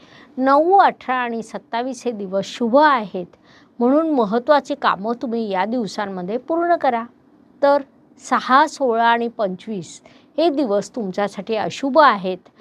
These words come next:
संघर्षाचं प्रमाण या दिवसांमध्ये वाढलेलं असेल, म्हणून या दिवसांमध्ये तुम्ही स्वतःची योग्य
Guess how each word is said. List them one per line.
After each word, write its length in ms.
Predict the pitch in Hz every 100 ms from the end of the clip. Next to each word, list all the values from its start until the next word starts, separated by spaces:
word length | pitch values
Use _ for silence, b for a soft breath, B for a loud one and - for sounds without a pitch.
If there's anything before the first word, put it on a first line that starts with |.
| b b -
संघर्षाचं 760 | 277 277 302 320 - 320 311
प्रमाण 440 | 302 269 196 226 254
या 120 | 233
दिवसांमध्ये 680 | 208 185 214 214 214 208 214
वाढलेलं 600 | 220 175 170 190 226 262
असेल, 400 | 269 359 294 247 - b b b -
म्हणून 300 | 233 262 277
या 140 | 226
दिवसांमध्ये 680 | 196 196 - 196 196 190 247
तुम्ही 260 | 269 220 190
स्वतःची 600 | - 170 175 175 247 233
योग्य 420 | 208 240 254